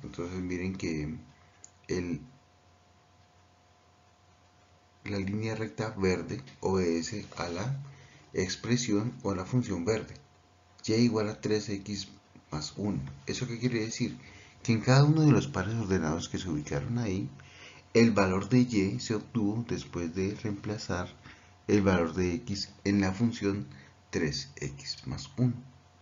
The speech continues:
Y así sucesivamente con las otras.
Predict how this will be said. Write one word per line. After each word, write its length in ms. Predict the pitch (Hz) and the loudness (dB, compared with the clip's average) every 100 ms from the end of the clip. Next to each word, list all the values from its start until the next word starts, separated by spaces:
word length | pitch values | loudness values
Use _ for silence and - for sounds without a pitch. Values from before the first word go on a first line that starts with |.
| _ _ _ _ - - - - - _ _ _ _ _ - - | _ _ _ _ -20 -20 -20 -20 -20 _ _ _ _ _ -18 -10
Y 200 | 107 107 | 0 0
así 260 | 98 104 | 2 -2
sucesivamente 720 | 104 113 95 92 85 90 95 | -2 -2 0 -2 -2 -4 -6
con 160 | 92 76 | -4 -4
las 200 | 67 - | -4 -8
otras. 540 | - - - - - | -12 -14 -18 -20 -20